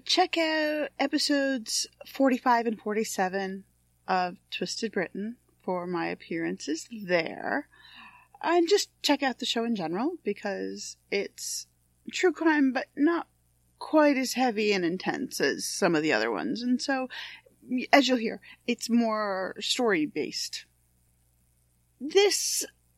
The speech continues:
as you would expect, meanders a fair amount. We do talk about the pandemic and the quarantine,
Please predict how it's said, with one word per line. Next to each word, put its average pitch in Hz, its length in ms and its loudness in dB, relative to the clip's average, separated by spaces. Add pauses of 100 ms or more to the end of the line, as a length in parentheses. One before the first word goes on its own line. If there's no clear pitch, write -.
(340)
as 202 300 -2
you 247 60 2
would 320 80 4
expect, - 500 -2 (1120)
meanders 320 540 2 (200)
a 349 120 2
fair - 480 4
amount. 269 640 -2 (760)
We 269 160 8
do 285 140 8
talk 294 280 2
about 269 420 2
the 262 100 -4
pandemic 247 840 4
and 247 200 4
the 247 60 -2
quarantine, 214 1080 -2